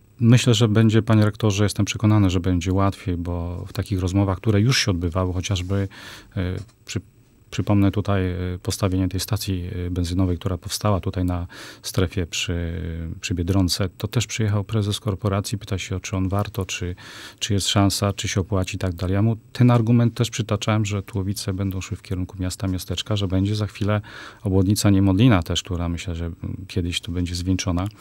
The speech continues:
E, wówczas dojazd ze strefy tułowickiej. Mamy tereny inwestycyjne za, za strefą, które w tej chwili już czekają. Nie chcę tutaj w tej chwili zdradzać może tajemnic, ale pewne rozmowy już się toczą, e, z dosyć dużym inwestorem.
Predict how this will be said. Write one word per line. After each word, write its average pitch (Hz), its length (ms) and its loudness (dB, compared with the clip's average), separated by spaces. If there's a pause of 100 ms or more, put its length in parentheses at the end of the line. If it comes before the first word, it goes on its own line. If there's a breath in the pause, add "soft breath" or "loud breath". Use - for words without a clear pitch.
(520 loud breath)
E, 95 60 -4 (500)
wówczas 98 560 2 (300)
dojazd 101 380 4
ze 101 120 6
strefy 90 680 0
tułowickiej. 92 440 -2
Mamy 101 240 4
tereny 107 280 4
inwestycyjne 107 680 2
za, 90 300 -4 (440 loud breath)
za 98 120 2
strefą, 98 400 0
które 101 240 -2
w - 60 -6
tej 98 160 -2
chwili 101 200 -2
już 101 140 -4
czekają. 98 340 -2
Nie 101 160 2
chcę - 140 -6
tutaj 98 260 -4
w - 100 -14
tej 98 140 -2
chwili 92 200 -4
zdradzać 95 380 -2
może 95 220 -2
tajemnic, 95 400 -4
ale 95 140 -4
pewne 92 280 -2
rozmowy 90 320 -4
już 92 200 -6
się 90 120 -6 (580 loud breath)
toczą, 92 460 0
e, 90 380 -4
z 92 140 -4
dosyć 92 300 0
dużym 85 320 -2
inwestorem. 80 500 -6